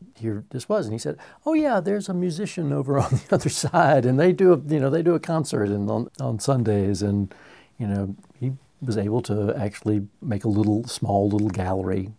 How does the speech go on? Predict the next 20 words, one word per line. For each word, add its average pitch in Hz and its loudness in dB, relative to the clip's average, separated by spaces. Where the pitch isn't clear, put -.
presentation, 104 -2
uh, 131 -6
out 104 -6
of 104 -8
the 110 -12
space. 123 -6
And 160 6
there 160 8
are 156 4
many 147 4
examples 92 -4
of 95 -6
artists 101 -2
working 107 0
in 101 0
restricted 131 -2
space - -4
and 104 -4
restricted 113 -6
circumstances 110 -8